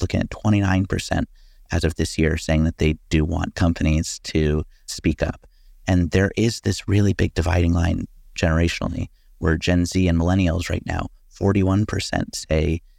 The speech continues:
"Yes, get in this conversation." Gen Xers play the middle role here and say only twenty-three percent of them. Baby boomers, only seventeen percent of them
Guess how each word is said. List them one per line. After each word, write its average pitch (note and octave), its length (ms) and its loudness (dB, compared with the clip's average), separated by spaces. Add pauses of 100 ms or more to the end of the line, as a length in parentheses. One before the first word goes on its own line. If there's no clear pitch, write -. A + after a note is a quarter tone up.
(140)
"Yes, - 380 -2 (240)
get D#2 180 2
in D#2 160 2
this - 460 -2
conversation." E2+ 640 -2 (640)
Gen F#2 160 2
Xers G2 560 0 (540)
play G2+ 240 2
the F2+ 80 2
middle F#2+ 420 2 (240)
role F2+ 300 2
here F2+ 380 2
and E2+ 120 -6
say E2 240 0
only E2+ 160 0
twenty-three - 440 0
percent - 260 -2
of G2 40 2
them. F#2 140 0 (380)
Baby C3+ 220 2
boomers, C#3 360 0 (100)
only D#3 180 0
seventeen C3 640 0
percent B2 340 0
of C3 120 -4
them F2+ 260 2